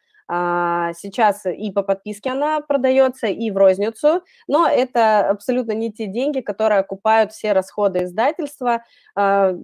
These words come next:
если вам кажется, что это небольшие расходы, это большое заблуждение, печать очень, м,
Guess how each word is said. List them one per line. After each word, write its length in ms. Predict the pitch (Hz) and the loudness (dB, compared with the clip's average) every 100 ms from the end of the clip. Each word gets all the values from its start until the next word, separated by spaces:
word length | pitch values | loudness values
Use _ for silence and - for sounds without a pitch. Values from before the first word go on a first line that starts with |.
| 185 - - | -14 -18 -16
если 440 | 196 202 240 233 220 | -14 -2 -2 0 -2
вам 160 | 220 | -2
кажется, 320 | 220 226 - 196 | -2 -2 -2 -6
что 180 | - 202 | -2 -2
это 200 | 196 202 | 0 -2
небольшие 480 | 214 220 - 240 196 | 0 -2 -2 0 0
расходы, 440 | 196 - 311 285 | 0 2 2 2
это 160 | 214 196 | -2 -4
большое 340 | 196 - 202 | -6 -4 -4
заблуждение, 720 | 190 185 190 190 247 294 247 | -4 -6 -6 -2 -2 0 -2
печать 400 | 202 196 226 196 | -6 -6 0 2
очень, 380 | 185 180 180 175 - | 0 -2 -6 -6 -6
м, 560 | 175 165 190 - 185 | -8 -8 -12 -16 -18